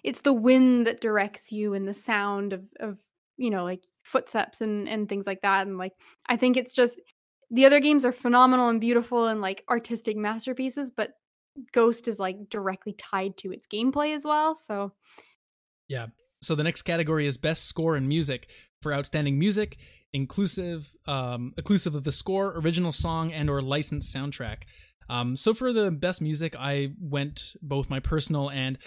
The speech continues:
Speaker 2: as you'll see, a lot of my personal picks I, I think are actually gonna win too. I don't know how that lined up. Uh, last year, I remember my picks were, like, totally different. Um, but I put Final Fantasy Seven Remake for both of these. I loved that game, um, especially the music, the way it kind of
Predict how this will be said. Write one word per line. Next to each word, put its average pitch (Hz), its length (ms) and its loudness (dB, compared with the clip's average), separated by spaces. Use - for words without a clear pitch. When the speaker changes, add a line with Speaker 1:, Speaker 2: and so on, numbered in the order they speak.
Speaker 2:
as 240 120 2
you'll 294 100 2
see, - 160 0
a 196 60 4
lot 190 160 2
of 247 80 0
my 208 80 0
personal 175 380 0
picks - 400 0
I, 131 180 -8
I 147 60 -6
think 139 220 -4
are 139 40 -6
actually 135 240 -4
gonna 127 180 -6
win 123 160 -6
too. 139 300 -8
I 135 40 -6
don't 135 100 -2
know 127 40 -4
how 123 180 -4
that 123 120 -6
lined 117 300 -6
up. 120 200 -10
Uh, 170 60 -6
last 165 340 -2
year, 175 120 0
I 147 60 0
remember 143 360 0
my 127 140 -6
picks - 260 -8
were, 135 80 -10
like, 117 160 -12
totally 131 300 -6
different. 113 340 -12
Um, 113 440 -4
but 160 120 2
I 156 80 4
put 196 180 6
Final 170 220 -2
Fantasy 156 300 -4
Seven 135 260 -2
Remake 135 260 -2
for 135 100 -12
both 123 220 -8
of 127 60 -14
these. 127 340 -6
I 165 200 -2
loved 135 400 -4
that 147 200 -6
game, 160 340 -6
um, 117 420 -4
especially 165 440 0
the 135 80 0
music, 135 340 -2
the 143 80 -4
way 135 140 -4
it 131 80 -8
kind 135 160 -6
of 123 100 -10